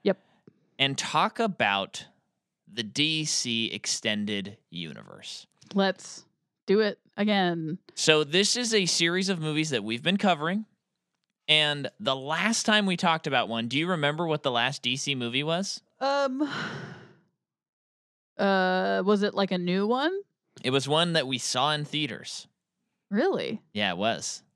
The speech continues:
Speaker 2: It
Speaker 1: I
Speaker 2: was
Speaker 1: don't know.
Speaker 2: over a year ago
Speaker 1: I don't know.
Speaker 2: that it came out. It was a one,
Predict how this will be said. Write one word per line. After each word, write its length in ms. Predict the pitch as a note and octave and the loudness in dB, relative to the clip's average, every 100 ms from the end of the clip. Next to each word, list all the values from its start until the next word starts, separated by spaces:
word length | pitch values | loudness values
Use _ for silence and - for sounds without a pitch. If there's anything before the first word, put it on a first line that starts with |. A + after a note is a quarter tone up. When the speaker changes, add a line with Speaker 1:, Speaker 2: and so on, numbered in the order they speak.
| _ _ _ _ _ _ - | _ _ _ _ _ _ -4
Speaker 2:
It 60 | |
Speaker 1:
I 60 | G2+ | 0
Speaker 2:
was 100 | G#3+ | 2
Speaker 1:
don't 200 | G2+ F3+ | 0 0
know. 60 | B2+ | 0
Speaker 2:
over 320 | D3+ D3 G#2+ | 0 -2 -2
a 60 | |
year 280 | F#2+ G2+ B2 | -2 -2 -2
ago 380 | F#2+ A#1 A#1+ - _ _ _ - | -4 -8 -16 -18 _ _ _ -6
Speaker 1:
I 40 | |
don't 60 | F4 | -4
know. 100 | C4+ | -2
Speaker 2:
that 120 | G#2+ | -2
it 80 | G#2 | -2
came 220 | - G#2 | -2 -2
out. 280 | A#2 G2 - _ _ _ _ _ _ _ _ _ | -2 -6 -12 _ _ _ _ _ _ _ _ _
It 80 | - | -6
was 180 | A#2+ A#2+ | -4 0
a 120 | B2+ | 0
one, 560 | B2 C3 C#3+ D3 C3+ | 0 -2 -2 -4 -8